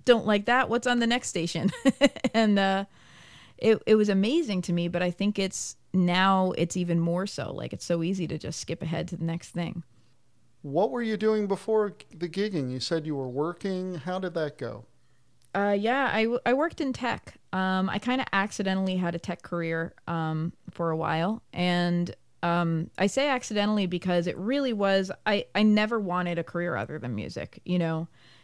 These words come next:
Speaker 1: So I always kinda looked at whatever job I had to pay my rent, you know, as,
Speaker 2: Right.
Speaker 1: well, a job I had to pay my rent, you know?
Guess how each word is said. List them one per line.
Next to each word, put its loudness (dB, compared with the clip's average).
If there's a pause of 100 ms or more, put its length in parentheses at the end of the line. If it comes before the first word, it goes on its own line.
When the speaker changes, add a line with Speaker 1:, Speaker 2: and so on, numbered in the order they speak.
Speaker 1:
So -2
I 4
always 4
kinda -2
looked -4
at -4
whatever 0
job -2
I -4
had -2
to -10
pay -2
my -4
rent, -6
you -4
know, -4
as, -2
Speaker 2:
Right. -14
Speaker 1:
well, -4 (280)
a 2
job 0
I 4
had 2
to -4
pay 2
my 4
rent, -6 (120)
you 4
know? 4